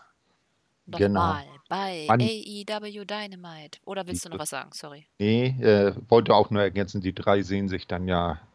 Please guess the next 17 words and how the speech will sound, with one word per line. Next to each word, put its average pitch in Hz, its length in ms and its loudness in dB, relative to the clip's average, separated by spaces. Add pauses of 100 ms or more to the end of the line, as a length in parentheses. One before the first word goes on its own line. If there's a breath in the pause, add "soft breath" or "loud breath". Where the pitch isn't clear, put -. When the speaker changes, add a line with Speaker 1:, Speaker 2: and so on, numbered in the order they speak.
Speaker 2:
in 90 80 -4
der 85 160 4
kommenden 85 480 -2
Woche, 87 220 2
also 82 420 2 (680 soft breath)
bei 87 180 4
Dynamite, 85 680 0
das - 240 -2
wir 92 80 0
jetzt 87 280 -2
noch 80 120 -6
besprechen, - 640 -6
dann 76 140 -2
ja 76 120 0
auch 57 180 -4
schon 71 260 -8
wieder. - 240 -10